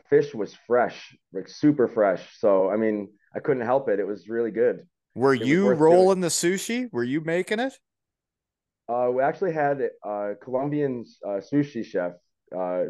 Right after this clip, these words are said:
Speaker 1: who was traveling through, and he said, "Let's make sushi." I was like, "Let's do it." <laughs>
Speaker 2: Um, well, yeah, that's, I tried making it one night. It, it's not easy.
Speaker 1: Yeah, I do it. I do it every once in a while. I, I, I love to cook, actually. So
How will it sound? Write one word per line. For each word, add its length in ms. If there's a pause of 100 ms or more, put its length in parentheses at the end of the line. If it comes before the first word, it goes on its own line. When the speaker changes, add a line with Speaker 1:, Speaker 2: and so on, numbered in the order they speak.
Speaker 1:
who 80
was 140
traveling 420
through, 360
and 80
he 60
said, 200
"Let's 260
make 240
sushi." 280
I 40
was 140
like, 80 (180)
"Let's 240
do 280
it." 160 (340)
<laughs> 600 (320)
Speaker 2:
Um, 600
well, 300
yeah, 360
that's, 420
I 240 (180)
tried 320
making 280
it 80
one 180
night. 320
It, 260 (120)
it's 140
not 220
easy. 340 (1300)
Speaker 1:
Yeah, 300
I 100
do 160
it. 200
I 140
do 160
it 60
every 100
once 160
in 60
a 40
while. 460
I, 60
I, 220
I 180
love 200
to 80
cook, 260
actually. 400
So 320